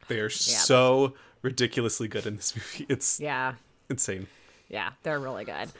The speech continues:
Speaker 2: Um, it's so funny 'cause all of the things that you say, like, as someone who loves sports movies, all the things you're saying what, that, what make you like it more than most sports movies that you don't <laughs> like are kind of a lot of the things that have made me always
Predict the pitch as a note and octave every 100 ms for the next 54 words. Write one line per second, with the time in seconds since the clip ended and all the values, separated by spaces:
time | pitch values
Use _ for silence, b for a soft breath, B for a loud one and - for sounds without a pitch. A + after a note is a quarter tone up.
0 | B B B B - D3+ G#3+ - C#4+ C#4+
1 | G#3 F#3 F3 G3 G#3 G#3+ A3+ F#3 F3+ E3
2 | E3 E3+ - - - F#3 - _ - F3+
3 | E3+ - F#3+ F3+ E3+ E3 D3 C#3+ C#3 C#3
4 | F3 - A#3 A#3+ C4+ C4+ C#4 C#4+ - B
5 | B B G3 F#3+ G#3 F#3 F3+ E3 E3 -
6 | D#3+ D3+ D3 - D#3 D#3+ D#3+ D#3+ D#3 D#3+
7 | D3 C#3 C#3 E3 D#3 _ _ - D#3 D#3
8 | D3+ D#3 D3+ C#3+ C#3 C#3+ - D3+ D#3 -
9 | D#3 D#3 D#3+ D3 D#3 C#3 D3 C#3+ E3+ G3+
10 | - - A3 - - D4 C#4 A#3+ A3 G#3
11 | G3+ G3+ G3 - B B B B - F#3
12 | F3 F3+ F3+ F3 E3+ D#3+ D#3+ D#3+ D3+